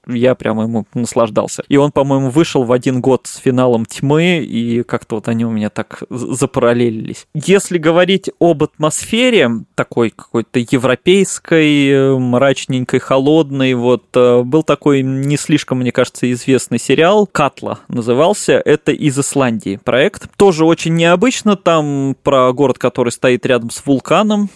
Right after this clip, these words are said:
и вот во время извержения вулкана начинаются там, значит, очень такие интересные события. Вот.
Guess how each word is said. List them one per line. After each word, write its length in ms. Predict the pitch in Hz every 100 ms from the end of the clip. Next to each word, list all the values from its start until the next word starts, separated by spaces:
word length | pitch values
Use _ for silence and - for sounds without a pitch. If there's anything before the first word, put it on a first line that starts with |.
| -
и 140 | -
вот 180 | 131 -
во 100 | 131
время 280 | 127 123 120
извержения 500 | 120 120 127 123 117
вулкана 460 | 117 - 170 196
начинаются 640 | 156 - 113 113 127 -
там, 160 | - 120
значит, 280 | 117 - -
очень 300 | 107 120 117
такие 280 | - - 117
интересные 500 | 120 135 135 131 123
события. 640 | - 127 127 113 - - 131 - - -
Вот. 340 | 139 127 120